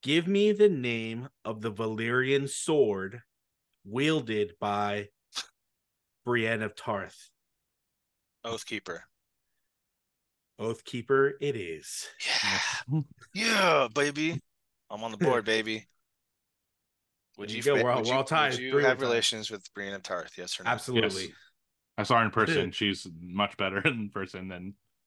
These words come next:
Speaker 3: you would think.
Speaker 1: I just wanna
Speaker 2: Would
Speaker 1: climb
Speaker 2: you,
Speaker 1: that mountain.
Speaker 2: would you have relations with Captain Phasma? Yes or no?
Speaker 1: Hell
Speaker 3: Yes.
Speaker 1: yeah. In her, in her uniform. Just open a port for me.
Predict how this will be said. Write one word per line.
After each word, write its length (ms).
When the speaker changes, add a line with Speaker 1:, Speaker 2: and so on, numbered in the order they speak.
Speaker 3:
you 120
would 120
think. 100
Speaker 1:
I 60
just 160
wanna 140
Speaker 2:
Would 80
Speaker 1:
climb 200
Speaker 2:
you, 40
Speaker 1:
that 140
mountain. 340
Speaker 2:
would 140
you 100
have 360
relations 440
with 160
Captain 320
Phasma? 500
Yes 240
or 40
no? 140
Speaker 1:
Hell 300
Speaker 3:
Yes. 80
Speaker 1:
yeah. 80
In 80
her, 180
in 220
her 100
uniform. 500
Just 200
open 240
a 40
port 360
for 80
me. 140